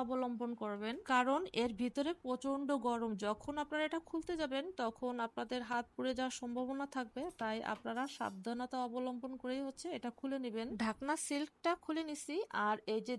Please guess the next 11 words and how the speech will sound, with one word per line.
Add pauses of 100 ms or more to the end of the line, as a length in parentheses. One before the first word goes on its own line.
দেখুন (160)
কাচ্চি (100)
বিরিয়ানিটা (140)
কেমন
হয়েছে। (260)
আমি (120)
যখন (120)
ঢাকনাটা (100)
তুলি (180)
তখনই (100)
বুঝতে